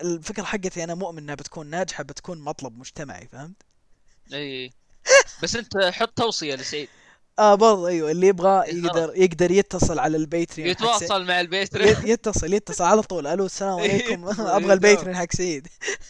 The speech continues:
Speaker 1: <laughs> وي، صح، مدير أعمالك، مدير أعمالك، صح.
Speaker 2: إيه، خلاص، إيه، تمام.
Speaker 1: يتصل، يتواصل مع مدير أعمالك، وإن شاء الله نر-، يرد ل-، أنت في العادة ترد خلال كم؟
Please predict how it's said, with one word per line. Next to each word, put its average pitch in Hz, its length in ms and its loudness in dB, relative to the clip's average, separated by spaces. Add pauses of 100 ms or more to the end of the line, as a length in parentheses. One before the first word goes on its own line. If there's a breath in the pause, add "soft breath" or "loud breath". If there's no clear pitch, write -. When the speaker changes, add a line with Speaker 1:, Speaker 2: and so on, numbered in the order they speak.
(120)
Speaker 1:
<laughs> - 560 -10
وي، 226 200 6
صح، 233 200 -2
مدير 233 260 6
أعمالك، 220 400 8
مدير 190 220 6
أعمالك، 180 340 2
صح. 143 240 -10 (280)
Speaker 2:
إيه، 131 180 -16
خلاص، 151 380 -6
إيه، 139 80 -14
تمام. 151 260 -12 (360)
Speaker 1:
يتصل، 185 540 -6
يتواصل 175 400 -8
مع 156 100 -12
مدير 160 280 -4
أعمالك، 185 520 -6
وإن 135 360 -14
شاء 151 180 -6
الله 127 260 -8 (680)
نر-، 165 400 -2
يرد 175 380 -2
ل-، 175 60 0
أنت 156 440 -6
في - 100 -6
العادة 180 220 2
ترد 180 220 -10
خلال 165 240 -4
كم؟ 127 200 -14